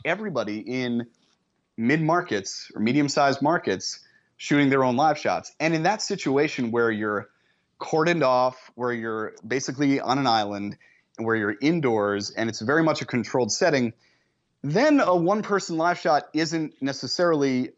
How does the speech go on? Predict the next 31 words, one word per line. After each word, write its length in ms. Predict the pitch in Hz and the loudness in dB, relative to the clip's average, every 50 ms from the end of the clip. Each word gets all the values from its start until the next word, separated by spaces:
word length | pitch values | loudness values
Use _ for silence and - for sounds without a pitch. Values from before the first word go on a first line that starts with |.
| - - | -4 -2
a 100 | 127 120 | -2 -2
bad 400 | 110 113 120 117 117 113 110 - _ - | 0 2 2 4 2 2 0 -4 _ -2
thing. 340 | 214 220 175 139 127 123 113 _ _ _ _ _ _ _ _ _ _ _ _ - | 0 0 0 0 -2 -4 -6 _ _ _ _ _ _ _ _ _ _ _ _ -8
But 180 | 143 147 175 160 | -4 0 2 2
I 100 | 151 151 | 2 2
think 360 | 151 - 196 196 196 - - - | 0 -2 -4 -4 -4 -4 -2 0
it 360 | 156 151 147 - - 135 131 | 0 0 0 -2 -8 -8 -4
does, 840 | 131 156 160 175 180 180 175 160 151 143 135 - - - - - _ _ - | 0 2 4 4 4 4 4 2 0 -2 -6 -8 -12 -14 -16 -20 _ _ -4
first 240 | - 240 247 240 | 0 0 0 0
of 60 | 196 180 | 2 2
all, 140 | 170 151 | 4 4
it 100 | 135 123 | 2 2
puts 160 | - 160 135 - | -2 -6 -6 -4
people 320 | - 147 135 135 127 120 | -4 -6 -4 -4 -4 -4
in 60 | 117 | -2
very 240 | 117 123 123 120 117 | 0 0 0 0 0
unsafe 340 | 113 107 104 - 113 107 - | -4 -6 -6 -4 -6 -6 -6
situations 840 | - 104 - - 101 98 92 92 - 95 95 92 92 120 - - - - | -8 -10 -10 -6 -4 -4 -4 -4 -6 -6 -8 -8 -8 -8 -12 -14 -12 -8
regularly, 720 | 104 104 113 117 110 101 95 90 73 65 69 67 - - - | -2 0 2 2 2 2 0 -2 -2 -4 -6 -8 -10 -8 -4
and 180 | - 110 113 110 | -2 0 2 4
that's 520 | 117 110 104 - - - - - - - - | 4 2 2 0 -4 -8 -8 -10 -10 -4 -2
unacceptable. 640 | 123 117 107 - - 95 - - - 69 64 65 - _ _ _ _ _ _ _ - | -2 0 0 -2 -4 -6 -8 -8 -10 -12 -12 -14 -18 _ _ _ _ _ _ _ -4
I 120 | - 110 117 | -2 0 0
think 380 | 120 127 120 113 101 - - _ _ _ _ _ _ _ _ - | 2 0 0 -2 -4 -8 -14 _ _ _ _ _ _ _ _ -2
if 240 | 123 123 113 107 101 | 0 0 0 0 0
there 480 | 120 123 123 123 120 120 120 120 - - _ _ _ - | 2 2 4 4 2 2 0 -2 -4 -8 _ _ _ -10
are, 500 | 131 - 160 156 131 127 117 113 110 - - - - - _ _ _ - | -8 -4 0 2 2 2 2 2 0 -4 -10 -20 -20 -20 _ _ _ -6
if 160 | 127 131 123 | -6 -4 -2
there 400 | 123 151 170 180 185 185 185 - - 135 160 151 - | 0 2 2 2 2 0 -2 -4 -6 -8 -6 -2 0
are 140 | 143 143 | -2 -2
situations 920 | 143 - 156 147 - 156 135 123 120 113 - 120 110 110 110 107 - - - | -2 -4 -8 -6 -4 -2 0 0 0 -2 -4 -6 -6 -6 -6 -8 -10 -12 -18